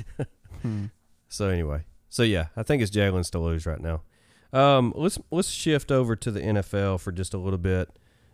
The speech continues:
Speaker 2: Um, I'm not a big N F L fan, so I try to keep up with as much as I can.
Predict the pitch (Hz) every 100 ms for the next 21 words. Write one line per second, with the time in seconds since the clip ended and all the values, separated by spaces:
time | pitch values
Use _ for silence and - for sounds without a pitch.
0 | _ 92 90 87 85 80 73 - - -
1 | - - _ _ - - - - - -
2 | - - _ - - 104 123 147 104 87
3 | 101 98 95 95 - 95 - 98 95 92
4 | - 92 87 85 85 - _ _ _ _
5 | _ _ _ _ _ - - 98 98 85
6 | - - 110 113 - 110 113 101 98 90
7 | 92 95 - 90 90 85 92 90 90 87